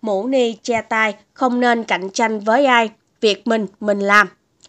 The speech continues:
Trong năm gặp vận niên này, bản mệnh không nên xuất hành đi xa, kỵ sông nước, cầu phà. Công việc kinh doanh nên giữ nguyên như trước,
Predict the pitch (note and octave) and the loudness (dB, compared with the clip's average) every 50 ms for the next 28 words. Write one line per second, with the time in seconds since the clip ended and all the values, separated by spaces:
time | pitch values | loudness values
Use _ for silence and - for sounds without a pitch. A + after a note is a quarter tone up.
0 | _ _ _ _ _ _ _ _ - C#4 C4 B3+ C4 C4 B3+ B3+ B3+ A#3+ B3 A3+ | _ _ _ _ _ _ _ _ -2 -2 0 0 0 0 0 0 -2 -4 -6 -4
1 | G#3+ G3 G3 - - A3 G3 F#3+ G3+ A3+ A#3+ B3 B3 A#3+ A#3 A3+ G#3 G3 G3 G3 | -4 -4 -4 -4 -4 -4 -4 -4 -4 -2 -2 -2 0 0 0 -2 -2 -2 -2 -2
2 | G3 F#3+ G#3 B3+ C4+ B3 G#3+ F#3+ F#3 F#3+ G3 - - C4 A#3+ A#3 A#3 A3+ A#3 A3+ | -4 -4 -4 -2 -2 -2 0 0 -2 -2 -6 -8 -4 -4 -4 -4 -2 -2 -2 -2
3 | A3+ A3 A3 - E4 E4 - D4 A3+ G#3+ G#3+ G#3 G#3 A3 A3 - - A#3+ A#3 A3 | -2 -4 -4 -6 -8 -8 -6 -6 -6 -6 -6 -6 -4 -6 -6 -4 -2 0 0 0
4 | G#3+ G#3 - _ _ _ _ _ _ - A3+ G3 F3+ F3+ F#3+ - - A#3+ A3+ A#3 | 0 -2 -6 _ _ _ _ _ _ -4 -2 -2 -2 -2 -2 -2 -2 -4 -4 -2
5 | A#3 A#3+ C#4 E4+ F4 - _ _ _ _ _ - A3+ G#3 G#3 G3+ G3 G3 - - | 0 2 2 2 0 -2 _ _ _ _ _ -2 0 2 2 2 0 -2 -4 -2
6 | G#3+ G#3 G3+ G3 - - _ _ _ _ _ _ _ - - - C#4 C4+ C4+ C4 | 0 2 2 0 -2 -6 _ _ _ _ _ _ _ -20 -8 -2 0 0 0 0
7 | A#3+ A#3 G#3 G3+ G3+ - B3+ A#3+ A#3+ A#3+ A3+ B3 B3 A#3+ A3+ - _ _ _ - | 0 -2 -2 -4 -4 -4 -4 -4 -4 -2 0 2 2 2 2 -2 _ _ _ -6
8 | A#3 A#3 A#3 A#3 A3+ G3 G3+ F#3 G3 A#3 B3+ B3+ B3+ A#3+ A#3 A#3 A3+ A#3 A#3 A3+ | -2 0 0 -2 -2 -2 0 0 0 0 0 2 2 2 2 0 -2 -4 -4 -4
9 | A3 - - B3+ D4 F4 F4 - | -4 -2 0 0 0 0 -2 -6